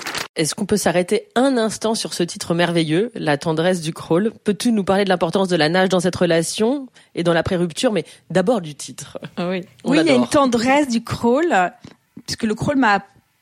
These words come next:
Speaker 3: apporté un apaisement et, euh, assez extraordinaire. J'ai pris des crou-, cours de crawl pendant, pendant un
Speaker 1: Des
Speaker 3: an. Je
Speaker 1: crawls de crawl.
Speaker 3: Des cours de crawl, j'ai pris des cours de crawl.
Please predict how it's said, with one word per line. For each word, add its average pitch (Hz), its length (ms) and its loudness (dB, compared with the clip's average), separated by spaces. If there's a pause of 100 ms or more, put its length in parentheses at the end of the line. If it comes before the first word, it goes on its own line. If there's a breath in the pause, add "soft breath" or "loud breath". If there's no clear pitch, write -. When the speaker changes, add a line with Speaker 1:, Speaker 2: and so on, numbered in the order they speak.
(140)
Speaker 3:
apporté - 260 0
un 196 140 2
apaisement 202 800 2
et, 175 260 -4
euh, 165 240 -6 (140)
assez 185 240 -4
extraordinaire. 180 600 -2 (220 loud breath)
J'ai 190 140 -4
pris - 160 -4
des 202 120 -2
crou-, - 380 -4
cours 262 220 -2
de 220 80 0
crawl 220 340 -2
pendant, 175 500 -4
pendant 180 260 -6
un 180 80 -2
Speaker 1:
Des 208 80 4
Speaker 3:
an. 285 100 4
Je 285 80 0
Speaker 1:
crawls 247 220 2
de 190 80 0
crawl. 240 320 2
Speaker 3:
Des 247 80 2
cours 349 340 4
de 277 120 2
crawl, 233 420 2
j'ai 247 100 -4
pris 226 140 -2
des 208 80 -2
cours 240 160 -2
de 214 100 -2
crawl. 254 220 -4